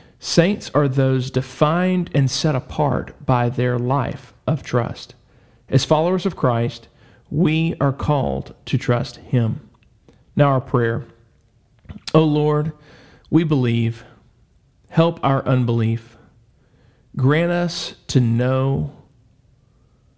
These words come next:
and be known by a life of trust.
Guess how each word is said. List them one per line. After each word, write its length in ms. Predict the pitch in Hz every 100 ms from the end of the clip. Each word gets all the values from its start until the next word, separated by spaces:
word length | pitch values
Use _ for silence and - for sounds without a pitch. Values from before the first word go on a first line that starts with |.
| _ _ _
and 200 | 135 123
be 160 | 127 160
known 540 | 147 113 113 123 139 - _ _ _ _ _ _ _ _ _
by 180 | - 131
a 80 | 123
life 380 | 120 123 127 -
of 160 | 123 -
trust. 540 | - - 135 - -